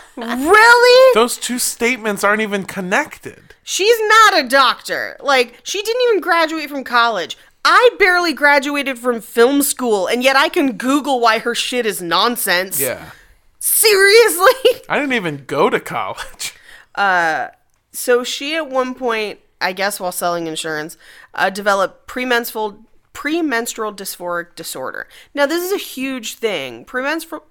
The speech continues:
Speaker 1: premenstrual dysphoric disorder, P M D D, can be extremely painful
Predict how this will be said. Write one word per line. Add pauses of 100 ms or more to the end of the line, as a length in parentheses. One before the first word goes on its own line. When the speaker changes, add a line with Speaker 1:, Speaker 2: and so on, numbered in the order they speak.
(160)
Speaker 1:
premenstrual
dysphoric
disorder,
P
M
D
D, (320)
can
be
extremely
painful